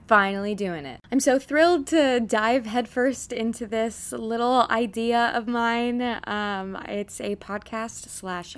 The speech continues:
audio diary is what I call it. Um, and it has had, uh, so many forms and structures. I think that this is, like,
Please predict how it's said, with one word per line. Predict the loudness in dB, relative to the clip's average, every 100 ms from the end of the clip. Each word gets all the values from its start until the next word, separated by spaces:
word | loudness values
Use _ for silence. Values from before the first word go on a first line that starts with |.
| -12
audio | -10 -4 -4 -4
diary | -4 -4 -4 -6 -10 -12
is | -12 -10
what | -10 -8
I | -10
call | -10 -8 -8
it. | -10 -16 -20 -20 -20 -20 -20 -20 -14
Um, | -10 -8 -8 -10 -10
and | -6 -6
it | -4
has | -8 -8
had, | -8 -6 -4 -6 -14 -20 -20 -20 -20 -20 -18 0
uh, | 4 4 2 -8 -18 -20 -16 -12
so | -2 2 2 2
many | 0 0 -4 -4 -8 -10 -10
forms | -2 0 0 -2 -4 -6
and | -6 -4 -4 -8
structures. | -8 -8 -6 -8 -6 -4
I | -4
think | -2 -4 -4
that | -6 -4
this | -6 -4
is, | -6 -4
like, | -2 -4 -6